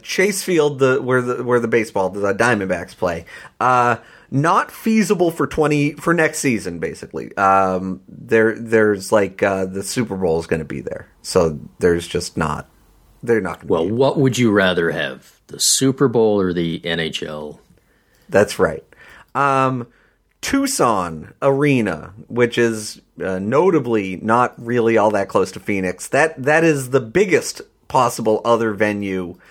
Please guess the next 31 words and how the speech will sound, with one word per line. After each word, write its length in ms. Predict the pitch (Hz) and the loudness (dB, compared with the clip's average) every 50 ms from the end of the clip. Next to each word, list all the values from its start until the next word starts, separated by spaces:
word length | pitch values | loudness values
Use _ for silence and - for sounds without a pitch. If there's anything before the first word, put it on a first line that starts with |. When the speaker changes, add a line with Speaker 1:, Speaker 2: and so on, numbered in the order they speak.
| - - - _ _ - | -20 -20 -20 _ _ -2
Speaker 1:
um, 500 | - 98 98 95 95 92 92 92 92 92 | 0 2 2 2 2 0 -2 -2 -4 -2
that 160 | 92 104 101 98 | -2 0 0 0
is 140 | 101 98 | -2 -4
currently 640 | - - - - 147 143 135 131 123 - 127 120 110 | -6 -6 -2 0 2 2 2 0 0 0 0 2 0
an 100 | 107 104 - | 0 -2 0
active 680 | 104 110 107 110 - - 113 107 95 95 95 - _ - | 0 0 0 0 0 0 -2 -2 -2 -4 -10 -14 _ -12
hockey 440 | - - 113 107 98 - - 98 92 | -4 -2 -2 -2 -2 -4 -6 -6 -6
arena, 460 | 90 90 90 92 92 90 85 82 85 - - - - - _ _ _ | -6 -6 -6 -6 -6 -6 -8 -10 -12 -14 -18 -20 -20 -20 _ _ _
and 180 | - 117 110 104 | 0 2 4 4
it 220 | 104 98 - - | 4 2 0 -4
seats 600 | - - - 110 101 90 - - - - - - _ - | -10 -6 -4 -4 -4 -4 -6 -10 -12 -12 -12 -14 _ -2
a 100 | - 104 | 2 2
little 300 | 104 107 110 113 107 101 | 4 4 4 2 2 4
under 180 | 101 95 92 95 | 2 2 0 -2
sixty-eight 540 | 92 - - 95 - - - 90 87 85 85 90 | -4 -2 -2 -2 -2 -4 -6 -6 -4 -4 -4 -6
hundred 300 | 95 87 80 80 73 - | -8 -10 -10 -12 -14 -12
people. 400 | - - - - - - - - _ _ _ _ _ - - - _ _ _ _ _ _ _ _ _ _ - 90 | -12 -14 -14 -14 -18 -20 -20 -20 _ _ _ _ _ -20 -20 -20 _ _ _ _ _ _ _ _ _ _ -4 -2
Um, 300 | 92 90 90 90 87 85 | 0 0 0 0 -2 -4
Prescott 480 | - 151 151 151 - - 156 143 139 113 | -4 -6 -4 -4 -4 -4 -4 -4 -4 -2
Valley, 480 | 113 131 127 120 123 123 123 120 120 | -2 -2 0 0 0 0 0 0 0
which 240 | 113 110 110 107 - | -2 -2 -4 -2 -2
is 140 | 110 98 - | -4 -4 -6
kinda 360 | - - - 110 107 90 95 | -10 -6 -4 -2 -2 -2 -4
closer, 800 | - - - - - 104 104 104 - - 113 107 104 104 101 - | -8 -8 -8 -2 2 2 2 2 2 0 0 0 2 0 0 0
if 200 | - 107 - - | -2 -2 0 0
I'm 120 | 104 104 | 0 0
not 200 | 101 101 98 73 | 0 0 -2 -2
mistaken, 560 | 87 - - - 110 98 98 92 - 104 95 92 | -4 -6 -2 2 2 2 2 0 -2 -2 -2 -2
is 120 | 90 90 | -6 -4
fifty-one 540 | - - 104 - - 104 98 98 101 98 95 | -2 -2 -2 0 0 -4 -2 0 0 0 0
hundred, 500 | 95 101 95 95 95 98 95 92 90 | 0 -2 -2 -2 -2 -2 -4 -4 -4